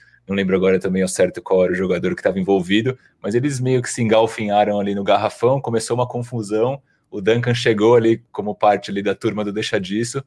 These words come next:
o Garnett também tava envolvido, aí do nada o Garnett vira e dá um tapão no pescoço do Duncan, o Duncan fica, tipo,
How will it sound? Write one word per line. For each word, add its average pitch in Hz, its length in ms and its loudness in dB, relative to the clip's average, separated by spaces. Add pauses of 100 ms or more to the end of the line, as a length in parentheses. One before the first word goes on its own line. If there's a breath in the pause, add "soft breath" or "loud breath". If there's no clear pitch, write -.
(200)
o - 60 -16
Garnett 110 360 2
também 117 200 -2
tava 113 180 -4
envolvido, 113 540 2
aí 123 60 2
do 135 100 -4
nada 123 260 0
o 123 40 -4
Garnett 117 280 -2
vira 110 200 -8
e - 20 -6
dá 117 80 -2
um 117 60 -8
tapão 120 440 0
no 113 80 -2
pescoço 113 420 -4
do 113 100 0
Duncan, 110 320 2
o - 20 -10
Duncan 113 240 2
fica, 117 260 -10
tipo, 107 460 -4